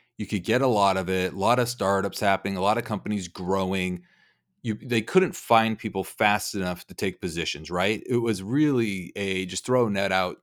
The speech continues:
you'd get good people in the door, and people were getting jobs left, right, and center. And so is it maybe that people who grew up, quote unquote, during that time in the corporate environment were so used to giving good news that when things turned south,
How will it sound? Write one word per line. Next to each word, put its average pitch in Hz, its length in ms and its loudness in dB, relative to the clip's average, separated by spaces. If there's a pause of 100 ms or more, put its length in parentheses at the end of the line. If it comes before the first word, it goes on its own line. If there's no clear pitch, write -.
(280)
you'd 107 220 -2
get 107 320 -2
good 110 220 -2
people 101 300 -4
in 95 60 -2
the 95 80 -4
door, 92 420 -2
and 95 160 -4
people 127 200 -4
were 107 80 2
getting 90 240 -2
jobs 87 320 -4
left, 90 180 -6
right, 90 120 -4
and 85 120 -14
center. 85 320 -10 (580)
And 120 100 -4
so 135 100 2
is 123 120 2
it 117 100 0
maybe 117 280 -2
that 120 220 -4
people 131 260 -2
who 110 120 0
grew 104 400 0
up, 120 160 0
quote 101 200 -2
unquote, 98 400 -6
during 104 320 -4
that 101 220 -2
time 107 240 -4
in 107 40 -6
the 98 60 -8
corporate 107 380 -2
environment 92 400 -2
were 98 80 -8
so 120 180 -2
used 107 260 -4
to 113 60 -6
giving 90 320 -4 (120)
good 95 220 -4
news 151 460 -4 (520)
that 104 160 0
when 117 120 0
things 117 300 -4
turned 101 320 -4
south, 107 640 -4